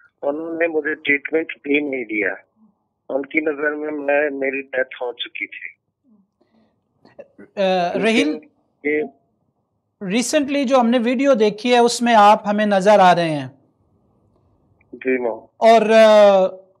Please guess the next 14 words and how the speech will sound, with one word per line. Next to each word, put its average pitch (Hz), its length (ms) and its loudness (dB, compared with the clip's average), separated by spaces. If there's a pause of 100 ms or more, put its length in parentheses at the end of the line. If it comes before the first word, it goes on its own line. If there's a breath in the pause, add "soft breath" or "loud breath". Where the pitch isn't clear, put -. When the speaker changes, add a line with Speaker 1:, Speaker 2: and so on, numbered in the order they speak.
Speaker 2:
उस 247 240 -4
video 277 300 2
में 277 160 2
देखा 214 300 0
गया 226 200 6
है 233 140 6
कि 240 120 -2
एक 196 220 -6
बच्चे 254 360 0
के 254 160 0
सर 214 240 2
पे 233 200 2
stitches 214 580 -4
हैं 202 320 -2